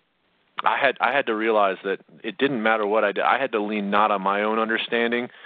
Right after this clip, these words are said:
but acknowledge that and, and seek after God to, to really, uh, pull ourselves through it.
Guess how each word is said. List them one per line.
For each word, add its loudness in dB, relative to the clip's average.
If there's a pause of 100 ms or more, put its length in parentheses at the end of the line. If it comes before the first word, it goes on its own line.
(380)
but 4
acknowledge 0
that -2 (140)
and, -4
and -6
seek -2
after 0
God 0 (500)
to, 0
to -4
really, -2
uh, 0 (680)
pull 4
ourselves 0 (100)
through -2
it. -6